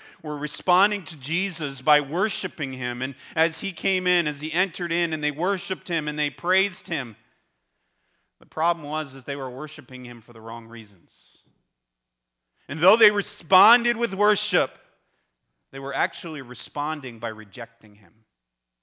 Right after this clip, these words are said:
Why? Because they thought he was going to rescue him, them from Rome, but really he was just trying to rescue them from their sins.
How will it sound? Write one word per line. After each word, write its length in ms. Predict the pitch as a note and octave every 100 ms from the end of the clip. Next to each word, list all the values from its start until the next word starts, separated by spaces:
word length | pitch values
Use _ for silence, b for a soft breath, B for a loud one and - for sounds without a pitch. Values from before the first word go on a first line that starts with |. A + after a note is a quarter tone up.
| _ _ _ _ _ _ _ _ _ _ _ -
Why? 260 | B2 B2+
Because 380 | A2+ A2+ C3 A2+
they 140 | A2+ C3+
thought 300 | D#3 C3+ A2
he 100 | C#3
was 160 | C3
going 240 | A#2 B2 A#2
to 120 | B2
rescue 520 | A2 B2 - - B2
him, 220 | A2+ C3 A#2+
them 240 | C3 B2 A2+
from 180 | A#2 G2+
Rome, 320 | A#2 B2+ A#2
but 140 | G#2+ G#2+
really 260 | C3+ C3
he 140 | A2 C3
was 120 | C#3
just 200 | A#2+ -
trying 180 | - B2
to 80 | G#2
rescue 400 | A2+ - - A2+
them 160 | G#2
from 120 | - G2+
their 160 | F2
sins. 520 | - - B2+ G2 E2